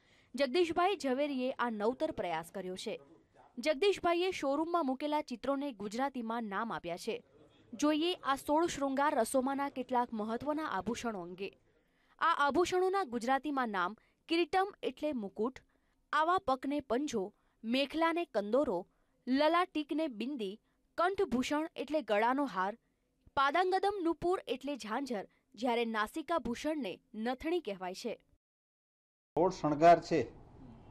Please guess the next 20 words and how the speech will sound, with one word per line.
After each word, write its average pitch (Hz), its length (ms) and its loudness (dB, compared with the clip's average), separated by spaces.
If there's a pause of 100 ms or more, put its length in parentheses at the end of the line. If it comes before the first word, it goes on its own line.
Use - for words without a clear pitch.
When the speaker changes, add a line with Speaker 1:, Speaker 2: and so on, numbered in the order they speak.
(800)
Speaker 2:
એ 160 220 2
સોળ 160 280 0
શણગારને 147 560 0
જે 139 140 -2
શાસ્ત્રનું 139 1160 0
પ્રમાણ 135 340 2
મળેલું 127 460 2
છે, 95 200 -4 (920)
તો 131 140 0
એ 143 120 2
પ્રમાણભૂત, 151 760 2
અ, 147 420 4
વસ્તુ 135 340 -2
ઉપરથી 151 460 0
જ 160 100 -6
કદાચ 135 280 0
સોનીનો 131 420 2
જન્મ 110 360 -2
થયો 95 300 -2
છે. 87 120 -8